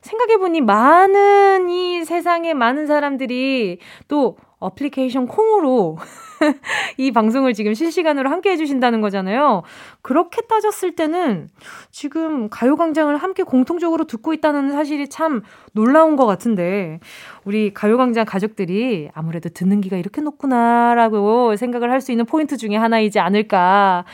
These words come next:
뻔뻔스럽게 한번 <laughs> 생각을 해보도록 하겠습니다.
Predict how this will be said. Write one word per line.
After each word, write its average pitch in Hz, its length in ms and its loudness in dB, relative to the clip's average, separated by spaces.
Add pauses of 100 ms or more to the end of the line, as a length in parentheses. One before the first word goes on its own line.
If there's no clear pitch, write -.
(280)
뻔뻔스럽게 240 560 0
한번 196 180 -2
<laughs> - 0 -
생각을 392 440 6
해보도록 349 640 4
하겠습니다. 226 680 -4